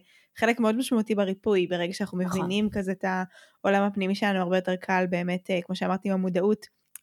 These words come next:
Speaker 1: לעשות בחירות מחודשות, וגם, אה, באמת דיברת על המון, אה, דברים שאפשר לעשות כדי להצליח, אה, להתגבר על המנגנונים האבולוציוניים האלה. זה נושא מרתק, ואנחנו נעשה עוד, אה, <laughs> פרקי המשך על, אה,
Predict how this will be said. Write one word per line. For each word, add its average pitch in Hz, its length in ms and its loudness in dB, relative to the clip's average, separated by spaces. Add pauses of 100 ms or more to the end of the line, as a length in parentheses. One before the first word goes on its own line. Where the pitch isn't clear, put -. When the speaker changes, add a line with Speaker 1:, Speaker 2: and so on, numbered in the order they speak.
Speaker 1:
לעשות 202 280 -2
בחירות 196 300 0
מחודשות, 220 640 0
וגם, 190 320 0
אה, 190 160 2
באמת 180 300 -2
דיברת 196 320 -2
על 208 80 -2
המון, 190 340 0
אה, 190 180 2 (500)
דברים 196 420 0
שאפשר 208 520 -2
לעשות 214 400 -4
כדי 190 340 -4
להצליח, 190 600 -4
אה, 185 180 0 (400)
להתגבר 214 640 2
על 208 140 4
המנגנונים 196 960 2
האבולוציוניים 190 720 0
האלה. 226 180 2
זה 208 140 2
נושא 185 340 -2 (500)
מרתק, 190 580 0
ואנחנו 185 440 -2
נעשה 185 420 2
עוד, 196 120 0
אה, 196 100 4 (300)
<laughs> 554 280 -6
פרקי 262 280 2
המשך 247 500 2
על, 196 200 2
אה, 196 160 4